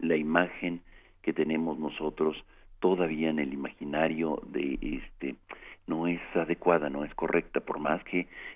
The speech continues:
querramos construir una nueva policía y haya elementos de la policía muy, muy capaces y muy competentes y muy honestos, por supuesto.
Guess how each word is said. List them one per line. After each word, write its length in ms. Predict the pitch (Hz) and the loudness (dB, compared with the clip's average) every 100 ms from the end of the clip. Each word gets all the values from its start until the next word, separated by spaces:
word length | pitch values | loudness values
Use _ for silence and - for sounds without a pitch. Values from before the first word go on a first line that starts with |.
| - | 2
querramos 600 | - 76 78 90 98 98 | 6 8 10 10 10 4
construir 480 | - 82 - 76 78 | -2 -6 -4 -4 -2
una 220 | 85 78 | 0 0
nueva 360 | 71 78 107 120 | 0 2 2 2
policía 720 | - 92 82 - 82 82 85 - - - | -2 -4 -4 -10 -6 -2 -2 -6 -14 0
y 80 | 73 | 2
haya 220 | 78 67 - | 4 0 -2
elementos 480 | - 71 82 - 98 | -4 -2 -2 0 2
de 80 | 80 | 2
la 60 | |
policía 460 | - 57 62 67 60 - | 0 -4 -6 -2 -2 -4
muy, 220 | - - 60 | -8 -8 -8
muy 220 | - - | -8 -8
capaces 480 | - - 80 - 101 | -4 0 0 0 -4
y 40 | |
muy 120 | 85 | -4
competentes 720 | 73 76 - - 87 85 92 - - - - - | -4 -4 -4 0 -2 0 -2 -2 -8 -14 -14 -10
y 80 | - | -6
muy 200 | 64 69 | -4 0
honestos, 420 | 80 104 - - | 4 2 2 -8
por 180 | - 67 | -6 -8
supuesto. 400 | - - - - | -8 -8 -8 -10